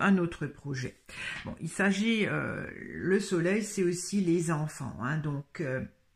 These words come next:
le pape, euh, représente, euh, parfois, euh, le père de vos enfants, donc, euh, il pourrait y avoir aussi des déceptions de ce côté-là,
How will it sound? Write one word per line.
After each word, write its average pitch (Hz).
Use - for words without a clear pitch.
le 185
pape, 180
euh, 175
représente, 180
euh, 143
parfois, 170
euh, 175
le 170
père 180
de 160
vos 170
enfants, 170
donc, 180
euh, 147
il -
pourrait 160
y 165
avoir 156
aussi 151
des 143
déceptions 160
de 156
ce -
côté-là, 165